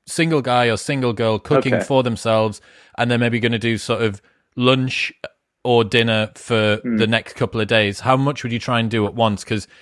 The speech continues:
Speaker 1: I have some friends that in the boy, <laughs> the fitness industry who are
Speaker 2: Yeah.
Speaker 1: trying to do seven days. Like, Sunday, Sunday evening is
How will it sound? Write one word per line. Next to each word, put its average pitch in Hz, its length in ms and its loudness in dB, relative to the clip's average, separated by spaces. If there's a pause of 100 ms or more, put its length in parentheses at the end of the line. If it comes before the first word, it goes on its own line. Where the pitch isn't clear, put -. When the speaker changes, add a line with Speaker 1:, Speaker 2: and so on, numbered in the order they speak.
(220)
Speaker 1:
I 123 80 0
have 127 140 2
some 123 160 -4
friends 117 400 0
that 113 180 -2 (800)
in 117 180 0
the 113 60 -2
boy, 127 340 2 (140)
<laughs> - 140 -20
the 113 100 -2
fitness 135 380 -2
industry 117 400 -2
who 135 140 0
are 135 120 4
Speaker 2:
Yeah. 113 80 4
Speaker 1:
trying 131 200 2
to - 80 -8
do 127 160 0
seven 117 340 -2
days. 110 400 0
Like, 113 160 -2
Sunday, 123 640 0
Sunday 127 400 -2
evening 117 480 -2
is 110 340 -6